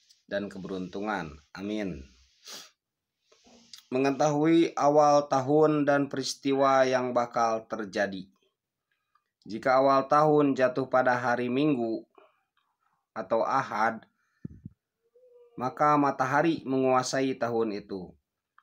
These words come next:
Ini pertanda raja dan para penguasa akan berhasil. Berbagai sebab berkaitan dengan sebab yang lain.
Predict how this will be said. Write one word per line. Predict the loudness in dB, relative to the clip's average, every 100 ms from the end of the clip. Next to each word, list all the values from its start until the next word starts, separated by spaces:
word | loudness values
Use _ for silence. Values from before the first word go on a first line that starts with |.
| -12
Ini | -4 -4 -4
pertanda | -4 -2 0 2 2 4
raja | 2 0 0 2 2
dan | -2 -4
para | -4 -4 -4
penguasa | -8 -6 -6 -6 -6 -4 -6
akan | -4 -4
berhasil. | -4 -8 -8 -4 -2 -2 -4 -10 -20 _ _ _ _ _ _ _ _ _ _
Berbagai | -10 -2 -2 -2 -4
sebab | -6 0 0 0
berkaitan | -6 -2 -2 0 -2 0 0
dengan | -4 -4 -6
sebab | -6 -6 -2
yang | -2 0
lain. | 2 2 2 0 -4 -8